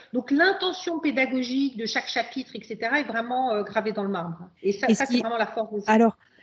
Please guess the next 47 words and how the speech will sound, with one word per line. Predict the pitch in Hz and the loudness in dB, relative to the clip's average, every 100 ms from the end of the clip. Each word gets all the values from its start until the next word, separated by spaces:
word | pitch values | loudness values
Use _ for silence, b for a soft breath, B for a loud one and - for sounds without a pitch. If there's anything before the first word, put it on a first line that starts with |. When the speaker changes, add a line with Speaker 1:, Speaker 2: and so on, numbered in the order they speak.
| b | b
Speaker 2:
ce | - | 0
qui | 247 | 4
est | 220 | 6
bien, | 247 294 | 6 6
c'est | 277 220 | 4 2
que | 208 | 2
je | 190 | 0
pense | 233 - | -2 0
que | 202 | 2
les | 196 | 4
gens | 226 | 4
ont | 226 | 2
de | 196 | 2
plus | 190 208 208 | 0 0 0
en | 196 | 0
plus | 226 - | -2 -2
la | 196 | -2
soif | - 202 | 0 -2
d'apprendre. | 175 190 - 247 202 160 165 | 0 -2 0 2 2 0 -4
Et | 170 | -2
ça, | - 202 | -2 -2
c'est | - | 0
une | 180 170 | 2 2
tendance | 196 196 196 180 | 2 4 4 2
de, | 190 | -2
qui | 196 | -4
était | 185 196 | -2 2
déjà | 202 214 | 4 6
une | 196 | 4
tendance | 190 180 175 | 4 4 2
de | 170 | 2
fond | 170 - 254 226 | 0 2 4 4
et | |
qui | - 180 | 2 0
va, | 175 170 165 | 2 2 2
qui | 170 185 | 0 2
va | 175 | 2
pas | - 202 | 4 2
être | - | 2
périmée | 180 170 190 254 226 | 0 4 6 6 6
parce | 175 156 | 2 -4
qu'on | - 165 165 165 | -4 -2 0 0
a, | 165 160 | 0 2
on | |
a | |
Speaker 1:
Oui. | 220 302 | 6 6
Speaker 2:
toujours | 269 | 4